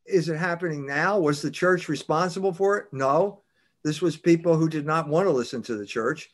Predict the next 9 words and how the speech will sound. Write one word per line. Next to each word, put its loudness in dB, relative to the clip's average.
And -2
secondly, 2
uh, 2
uh, 0
is 4
it 0
happening 0
now? -2
No. 0